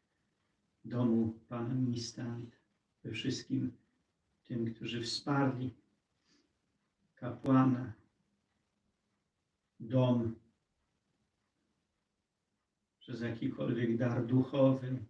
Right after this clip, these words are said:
i materialny Pan Bóg błogosławi, wynagradza. Przede wszystkim wiernym, którzy przychodzą tu modlić się, słuchać nabożnie mszy świętej.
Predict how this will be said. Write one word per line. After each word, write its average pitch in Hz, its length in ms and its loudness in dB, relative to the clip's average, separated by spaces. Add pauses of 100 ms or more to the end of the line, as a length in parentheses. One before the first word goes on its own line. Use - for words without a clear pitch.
(260)
i 147 100 -2
materialny 127 840 -2
Pan 123 320 -2
Bóg 117 220 -6
błogosławi, 127 800 -6 (1160)
wynagradza. 120 800 0 (180)
Przede 113 220 -6
wszystkim 113 400 -4
wiernym, 120 460 0
którzy 117 300 -12
przychodzą 131 680 -4
tu - 140 -14
modlić 123 500 -4
się, - 120 -12
słuchać 120 500 -4
nabożnie 123 580 -4
mszy - 280 -8
świętej. 131 540 -10